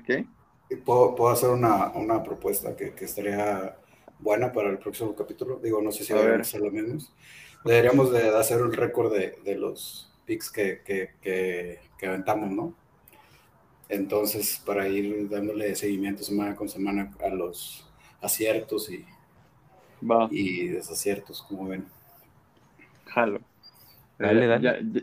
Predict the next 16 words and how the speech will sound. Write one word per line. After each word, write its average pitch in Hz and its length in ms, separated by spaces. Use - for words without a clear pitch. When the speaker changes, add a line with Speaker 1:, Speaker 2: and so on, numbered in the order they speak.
Speaker 1:
ya 113 200
lo 117 80
empezamos 120 320
la 110 80
siguiente 110 260
semana. 120 380
Speaker 2:
Ok, 107 220
bueno. 107 280
Speaker 1:
Va. 110 160
Speaker 2:
Ahorita 104 240
lo 113 120
Speaker 1:
Bueno. 107 160
Speaker 2:
registramos. - 580
Speaker 1:
Simón. 107 400
Bueno, 117 240
ahora, 127 380